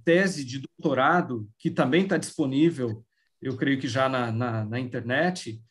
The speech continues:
é, que dá um panorama também histórico dessa questão de como o dia do Senhor, vamos colocar aqui aspas, né?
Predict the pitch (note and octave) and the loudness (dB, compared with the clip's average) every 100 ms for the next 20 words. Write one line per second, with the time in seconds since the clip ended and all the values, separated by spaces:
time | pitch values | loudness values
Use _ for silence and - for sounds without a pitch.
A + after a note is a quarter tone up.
0 | _ _ _ B2+ B2+ B2 B2 A#2+ A2+ A2 | _ _ _ 0 2 4 2 0 -2 -2
1 | A2 - _ - F3+ E3+ G3+ G3 G#3 G#3 | -6 -14 _ -4 2 4 4 2 2 4
2 | F3 F3+ G#3+ F#3+ E3 D3+ F3 F3+ - - | 4 4 4 0 0 0 0 0 -4 0
3 | E3 F3 D3+ D3 D3 D3+ E3+ D#3 - D#3+ | 2 2 0 -4 -4 -4 -2 -2 -2 -4
4 | D#3+ - F3 G3+ G#3+ G#3 F#3 D3+ D#3 D3+ | -4 0 2 2 0 0 0 4 4 4
5 | C3 A#2+ A2 B2+ A#3+ A#3 F#3+ F3+ F#3 D3+ | 2 -4 -6 -2 2 2 2 -2 0 0
6 | D#3 G3+ E3+ A2 - _ - B2+ D3+ - | 2 2 0 -2 -16 _ -8 -4 -4 -4
7 | D3+ C#3 D3 C#3+ C3 A2+ D3 B2 A2 C3+ | -4 -2 2 4 2 -2 -4 -2 -4 0
8 | F3+ F#3 - B2+ A2 C#3 G3 G3+ | 2 0 -4 -8 -2 0 -2 -4